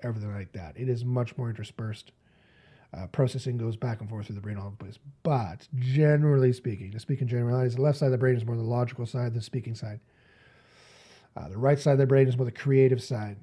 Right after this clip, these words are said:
the, uh, the visual, uh, the imaginative side. So when you, again, when you,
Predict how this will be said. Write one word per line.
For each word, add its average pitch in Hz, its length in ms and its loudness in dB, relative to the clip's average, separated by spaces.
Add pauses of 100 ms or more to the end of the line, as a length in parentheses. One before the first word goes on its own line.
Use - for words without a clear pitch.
the, 113 320 -4
uh, 85 640 -10
the 110 160 -8
visual, 123 420 2
uh, 117 220 -2
the 117 440 0
imaginative 117 680 -2
side. 92 240 -14 (1500)
So - 180 0
when 143 160 4
you, 143 440 4
again, 139 400 4
when 131 80 2
you, 120 200 -2